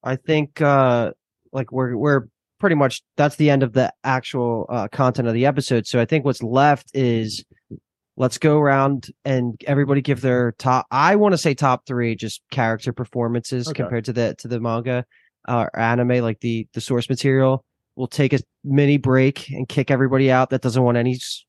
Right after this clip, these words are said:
Speaker 1: form of conversation surrounding manga talks, and then hit a couple of high level topics, not super detailed, and then we could sign out.
Speaker 2: Mm-hmm.
Speaker 1: Um, so if we're okay with moving forward, I'll go first, just 'cause
Speaker 2: Mm-hmm.
Speaker 1: I give you time to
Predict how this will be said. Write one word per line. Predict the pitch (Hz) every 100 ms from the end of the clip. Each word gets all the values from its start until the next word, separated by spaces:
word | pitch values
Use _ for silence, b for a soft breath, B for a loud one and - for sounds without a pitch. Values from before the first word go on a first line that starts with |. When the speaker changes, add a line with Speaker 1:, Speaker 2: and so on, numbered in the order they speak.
| _
Speaker 1:
form | 147 135 131
of | 127 117 -
conversation | 131 123 127 135 - 135
surrounding | - 127 123 123
manga | 123 123 127
talks, | - 135 131 - b b -
and | 127
then | 117
hit | 110 131
a |
couple | - 151 147 175 160 160 -
of | 143 135 127
high | - - 135
level | 139 131 131
topics, | - 131 - 127 - - _ _ -
not | 135 139
super | - 151 139
detailed, | 143 131 139 127 117
and | 120
then | 117
we |
could | 113 -
sign | 120 107
out. | 107 104 - _ _ _ 101
Speaker 2:
Mm-hmm. | 113
Speaker 1:
Um, | 104 95 67 _ _ _ _ -
so | 139 120 113 -
if | 135 - - _ _ -
we're | 131
okay | 123 160 131
with | 123
moving | 131 127 113
forward, | 135 123
I'll | 113 120
go | 120
first, | - 110 127 151 -
just | - 113
'cause | 104
Speaker 2:
Mm-hmm. | 107 104 85
Speaker 1:
I | 101 -
give | 110
you | 107
time | 120 113
to | 110 101